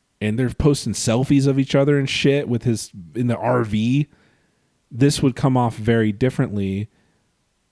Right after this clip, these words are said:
But I don't think they're together. So she seems like a complete paid actress. "Here's some pictures of this guy.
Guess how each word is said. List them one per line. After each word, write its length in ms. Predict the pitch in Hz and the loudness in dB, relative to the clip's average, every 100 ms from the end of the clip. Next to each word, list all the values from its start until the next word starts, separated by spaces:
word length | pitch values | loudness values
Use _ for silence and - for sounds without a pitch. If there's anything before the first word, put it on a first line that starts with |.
| - | -2
But 360 | 127 120 113 _ _ _ _ _ _ | 0 0 -2 _ _ _ _ _ _
I 80 | - | -6
don't 340 | 117 127 143 - | 0 0 0 -2
think 160 | 123 | -2
they're 120 | 120 | 0
together. 600 | 107 101 101 92 95 117 - _ _ _ | 0 -2 -2 -2 -2 -2 -6 _ _ _
So 600 | - - 123 117 117 117 - _ _ _ _ _ _ _ _ _ _ _ - 95 127 123 135 | -6 0 4 4 4 0 -4 _ _ _ _ _ _ _ _ _ _ _ -16 -14 -14 -12 -6
she 180 | - | -4
seems 340 | 151 - 156 151 | -2 0 0 0
like 140 | 156 | -2
a 60 | 156 | -4
complete 500 | - 139 - 147 - | -4 -4 -2 -2 -2
paid 240 | - 135 | 0 0
actress. 440 | 123 135 - 110 - | 0 -2 -2 -2 2
"Here's 180 | 143 | 2
some 120 | - 139 | 2 0
pictures 380 | 143 135 143 | 0 0 -2
of 80 | 123 | -2
this 140 | 117 113 | -4 -4
guy. 460 | 120 104 101 107 | -2 0 0 -2